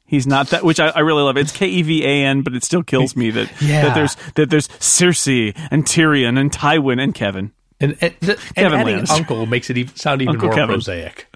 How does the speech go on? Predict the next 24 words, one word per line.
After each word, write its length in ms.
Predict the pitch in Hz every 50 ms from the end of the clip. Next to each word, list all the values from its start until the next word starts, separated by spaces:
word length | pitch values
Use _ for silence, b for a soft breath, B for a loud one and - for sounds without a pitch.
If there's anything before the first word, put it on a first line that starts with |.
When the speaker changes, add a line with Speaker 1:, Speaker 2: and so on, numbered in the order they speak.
| 180
Speaker 1:
<laughs> 180 | 208 185 160 -
Yeah. 160 | 170 - 131 - B B B B B B 175 165 147 127 B -
Uncle, 360 | 165 160 147 - 170 156 165 - -
uh, 180 | 156 160 - 151
six 200 | - 185 190 -
degrees 400 | - - - 160 151 147 147 139
of 80 | 143
Kevin 280 | 131 - 147 135 135 139
Lannister. 500 | 135 139 175 117 110 - - 117 104 107 B B B B B B B B B -
Um, 460 | - 135 127 123 123 123 120 120 117 - - -
<laughs> 140 | 160 - -
Uncle 260 | 170 180 165 - 180
Kevin, 440 | - - 196 180 175 170 170 160 156
uh, 300 | 156 156 151 143 131 131
doesn't 300 | 131 131 156 139 139 135
wanna 160 | 127 113 107
fight. 280 | - - 98 98 - -
And 80 | -
he's 120 | 131 131 151
like, 160 | 143 139 -
"Hey, 220 | - 208 202 147
tell 260 | 147 _ - - 185
you 80 | 185 170
what, 280 | 156 151 135 110 -